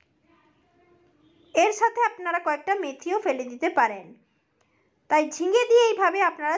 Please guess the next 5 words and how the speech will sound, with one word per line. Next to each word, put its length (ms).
চুল 240
কালো 280
করতে 360
পারেন। 380
বন্ধুরা, 480